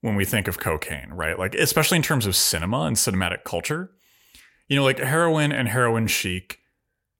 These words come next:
have their place in cinema. They have their roles. They have iconic stories behind them.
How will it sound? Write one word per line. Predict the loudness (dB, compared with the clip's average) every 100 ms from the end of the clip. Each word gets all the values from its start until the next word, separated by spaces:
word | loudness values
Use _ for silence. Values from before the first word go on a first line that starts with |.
| -4
have | 0 2 4
their | 2
place | 2 2 2 2
in |
cinema. | 0 0 0 -2
They | -2 0
have | 0 2
their | 0 0
roles. | 0 0 0 -2 0
They | 0
have | 0 -2
iconic | -2 0 2 2 0
stories | 0 0 0 -4
behind | -6 -8 -6 -4
them. | -4 -6